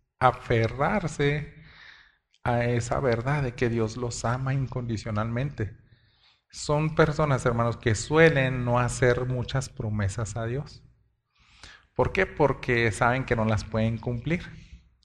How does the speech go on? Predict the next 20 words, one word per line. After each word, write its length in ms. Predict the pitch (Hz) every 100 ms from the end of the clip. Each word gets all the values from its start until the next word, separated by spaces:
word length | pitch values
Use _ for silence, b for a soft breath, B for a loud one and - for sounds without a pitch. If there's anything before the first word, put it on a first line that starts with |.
| _ b b b b b b b b
A 160 | 113
veces 280 | 123 160 160
nosotros 320 | 131 123 147
hacemos 400 | 135 120 123 135
promesas 600 | - 131 117 127 127 147 139
a 80 |
Dios 340 | 123 147 143 131
porque 320 | 135 120 120
decimos, 680 | 113 110 110 117 107 104 113
"Si 120 | 127
tú 200 | - 170
me 220 | 214 214
cambias, 920 | - - 262 - - 277 - - - - - b b b b
te 80 | -
prometo 680 | - 123 62 175 185 196 -
que 320 | 147 127 - -
voy 140 | - 131
a 120 | 143
ser 200 | 139 147
el, 360 | 143 143 131